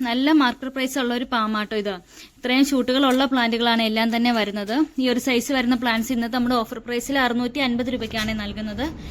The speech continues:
ഇത് മാർക്കറ്റിൽ അത്യാവശ്യം ആയിരത്തി ഇരുന്നൂറ്, ആയിരത്തി നാനൂറ് രൂപ റേഞ്ച് വരുന്ന വെറൈറ്റി ആണ്. ഈ ഒരു സൈസ് വരുന്ന പ്ലാന്റ്സ് നമ്മൾ ഇന്നത്തെ ഓഫർ പ്രൈസിൽ അറുന്നൂറ്റി അൻപത് രൂപയ്ക്കാട്ടോ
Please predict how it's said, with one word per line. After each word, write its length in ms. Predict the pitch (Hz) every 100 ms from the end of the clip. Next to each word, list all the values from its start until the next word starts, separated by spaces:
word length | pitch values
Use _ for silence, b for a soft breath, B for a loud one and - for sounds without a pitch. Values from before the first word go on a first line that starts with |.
| B B B
ഇത് 140 | 233 285
മാർക്കറ്റിൽ 500 | 269 247 247 254 269
അത്യാവശ്യം 460 | 277 254 247 311 294
ആയിരത്തി 340 | 247 240 262
ഇരുന്നൂറ്, 300 | 247 254 262
ആയിരത്തി 300 | 277 240 262
നാനൂറ് 360 | 254 254 269 254
രൂപ 140 | 262 269
റേഞ്ച് 300 | 247 240 262
വരുന്ന 280 | 240 247
വെറൈറ്റി 400 | 269 240 240 247
ആണ്. 220 | 214 185 320 - B B B B B B
ഈ 100 | 240
ഒരു 100 | 240
സൈസ് 260 | 247 240 269
വരുന്ന 220 | 262 254
പ്ലാന്റ്സ് 300 | 262 247 240
നമ്മൾ 160 | 254 254
ഇന്നത്തെ 260 | 247 247 254
ഓഫർ 220 | 233 247
പ്രൈസിൽ 420 | 240 254 262 285 302
അറുന്നൂറ്റി 460 | 262 247 262 262 285
അൻപത് 320 | 240 240 247
രൂപയ്ക്കാട്ടോ 520 | 220 208 208 202